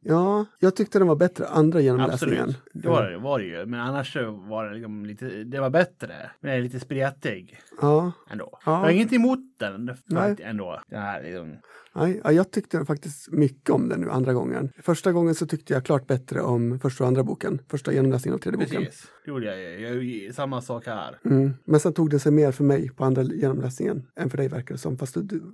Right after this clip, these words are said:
Speaker 1: du tyckte den var helt okej på andra.
Speaker 2: Ja, liksom, det är he-, det är nog helt okej, som sagt, ändå.
Speaker 1: Mm.
Speaker 2: Det är inte liksom, it is merely okej.
Speaker 1: Mhm, ja.
Speaker 2: Det är ändå liksom,
Speaker 1: Det
Speaker 2: jag,
Speaker 1: går
Speaker 2: jag gillar de olika koncepterna
Speaker 1: Ja.
Speaker 2: av världarna.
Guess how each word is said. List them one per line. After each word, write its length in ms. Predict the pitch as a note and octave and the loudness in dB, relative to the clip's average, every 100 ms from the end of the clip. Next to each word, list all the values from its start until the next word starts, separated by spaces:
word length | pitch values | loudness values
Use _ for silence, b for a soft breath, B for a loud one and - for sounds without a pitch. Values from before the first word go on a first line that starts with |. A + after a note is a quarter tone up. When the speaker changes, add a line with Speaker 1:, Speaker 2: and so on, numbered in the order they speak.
| - - D#3+ | -16 -12 -10
Speaker 1:
du 180 | G#3 | -8
tyckte 160 | G#3 - | -8 -4
den 60 | D3+ | 0
var 60 | |
helt 160 | C#3 C#3 | 0 0
okej 240 | C#3+ D3+ | -4 -4
på 100 | D3+ | -6
andra. 200 | F3 D#3 - | -8 -8 -12
Speaker 2:
Ja, 200 | C#3+ G#2+ | -8 -6
liksom, 220 | A2+ A#2 | -6 -4
det 60 | B2 | -4
är 60 | |
he-, 280 | A#2+ - D#3+ | -6 -8 -4
det 60 | D#3 | -2
är 80 | D#3 | 0
nog 140 | C#3 | 0
helt 300 | A2+ A#2 A2+ | 0 -4 -4
okej, 320 | G#2 A2+ G2 | -8 -8 -8
som 140 | - G2 | -12 -14
sagt, 360 | E2+ - _ | -14 -14 _
ändå. 160 | A2 D3 | 2 4
Speaker 1:
Mm. 140 | D#3+ D3 - | 4 0 -4
Speaker 2:
Det 100 | F3+ | -4
är 40 | |
inte 200 | D#3+ C#3+ | -4 -4
liksom, 500 | C3 C3 C3 A#2 G#2+ - - | -4 -4 -4 -4 -6 -14 -12
it 120 | E3 | -4
is 180 | E3+ D3+ | -4 -2
merely 380 | C#3+ C3 A#2+ A2+ | 0 0 0 -2
okej. 540 | A2 - A2 F#2+ F#2 - _ | -6 -8 -8 -8 -10 -14 _
Speaker 1:
Mhm, 360 | E3 E3 E3 G3 _ - | 6 6 6 -2 _ 0
ja. 200 | C#3+ D#3+ - _ | 0 0 -8 _
Speaker 2:
Det 60 | C3+ | -2
är 60 | |
ändå 220 | B2 D#3 | 2 2
liksom, 260 | D#3+ B2 C3+ A2+ B2 A#2 - - | 2 0 -4 -6 -8 -12 -16 -2
Speaker 1:
Det 100 | D#3+ | 4
Speaker 2:
jag, 100 | E3 | 6
Speaker 1:
går 100 | D3+ | 6
Speaker 2:
jag 120 | D3 | 4
gillar 460 | D3+ D#3+ F#3 F3 | 4 4 4 2
de 200 | C#3 C#3+ | 0 -2
olika 680 | C#3 C#3+ C#3+ C3 D3+ C3 C3+ | -2 -4 -4 -8 -8 -6 -4
koncepterna 720 | D3 C3+ F3 F3 - F#2+ F#2 - - _ | -4 2 2 2 -6 -14 -14 -16 -20 _
Speaker 1:
Ja. 120 | F3+ F3 | 4 6
Speaker 2:
av 180 | G3+ | 6
världarna. 480 | A#2+ A2+ A#2+ B2 F2+ | 4 -2 -2 -4 -6